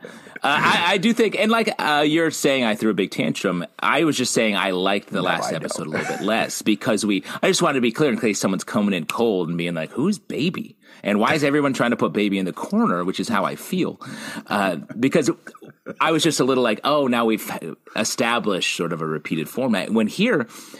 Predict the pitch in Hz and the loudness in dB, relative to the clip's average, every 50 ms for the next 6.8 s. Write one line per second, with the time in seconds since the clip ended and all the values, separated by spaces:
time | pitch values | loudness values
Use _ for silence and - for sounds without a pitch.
0 | - - - - - - 147 175 - 233 202 175 127 107 104 104 107 - 104 110 | -12 -6 -4 -2 2 2 2 2 4 2 2 4 4 2 2 2 0 0 0 0
1 | 98 92 - 113 107 117 127 127 123 123 113 98 92 110 104 110 117 113 107 92 | 0 0 0 0 0 0 2 0 0 0 0 0 2 2 4 4 4 2 2 0
2 | 80 76 69 - - 76 76 85 92 - 113 113 113 101 135 - - 233 214 - | -2 -4 -8 -6 -6 -4 -2 -2 0 0 2 2 2 2 0 0 0 0 0 0
3 | - - - - 85 78 85 92 - 95 101 104 - - - - 78 82 87 82 | -2 -2 -2 0 0 0 0 -2 -2 -2 -2 -2 -2 -4 -6 -4 -4 -4 -4 -4
4 | - 92 104 107 120 127 127 123 123 139 180 233 240 - 113 87 69 76 73 67 | -2 0 0 0 0 0 0 0 2 2 2 2 2 2 0 0 0 -4 -6 -6
5 | 65 - - - 71 65 - - - - - - - - - - - - - - | -8 -8 -8 -10 -8 -8 -8 -8 -6 -8 -8 -8 -12 -14 -12 -14 -14 -14 -16 -18
6 | - - - 82 92 107 139 143 143 - - - - - - | -14 -8 -4 -2 0 0 0 0 -2 -4 -6 -10 -16 -18 -20